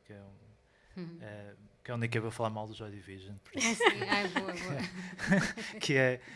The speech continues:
Speaker 1: que tá, que tem, tem piada, mas, eh, pronto, é, é isso.
Speaker 2: Muito bem, e tens mais coisas assim, mais novidades que nos queiras contar? O que é que podemos
Speaker 1: Eh.
Speaker 2: esperar aí nos próximos tempos? Vai estar,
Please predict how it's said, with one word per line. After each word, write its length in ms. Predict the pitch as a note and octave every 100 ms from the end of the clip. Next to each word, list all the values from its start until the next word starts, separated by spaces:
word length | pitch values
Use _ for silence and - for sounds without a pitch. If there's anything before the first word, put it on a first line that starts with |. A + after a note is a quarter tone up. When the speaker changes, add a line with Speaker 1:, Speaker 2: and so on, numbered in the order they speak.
| - - - -
Speaker 1:
que 100 | -
tá, 320 | C#3 B2+ A#2+
que 100 | -
tem, 200 | E3+ E3
tem 180 | E3 E3+
piada, 480 | E3+ A2+ G2+ G2 G#2+
mas, 360 | A2+ A#2+ A#2 -
eh, 380 | A#2+ A#2+ A#2+ A#2 A#2 -
pronto, 180 | B2+ A#2 - _ _ - F2+ _ _ -
é, 80 | D#3
é 40 |
isso. 260 | A2 G2 -
Speaker 2:
Muito 180 | C4 -
bem, 240 | G3 G3 A3
e 40 |
tens 160 | B3 B3+
mais 160 | C4+
coisas 540 | B3+ C4+ B3 C4 C4 B3
assim, 1000 | A#3+ B3+ B3+ B3 B3 A#3+ A#3+ A#3 A3+ A3+
mais 200 | A#3 A#3
novidades 540 | A3+ A3+ A#3 B3+ B3
que 80 | -
nos 80 | A3+
queiras 380 | - A3 A3 -
contar? 560 | G3 F#3+ A3 A#3+ B3 A#3+
O 60 |
que 80 | -
é 40 | A3
que 60 |
podemos 280 | - A3 G#3
Speaker 1:
Eh. 40 |
Speaker 2:
esperar 280 | B2 F3 D3
aí 180 | D#3+ F3
nos 140 | F3+
próximos 360 | - F#3+ F#3+ F3
tempos? 320 | - C#3+ -
Vai 120 | -
estar, 260 | F3+ G#3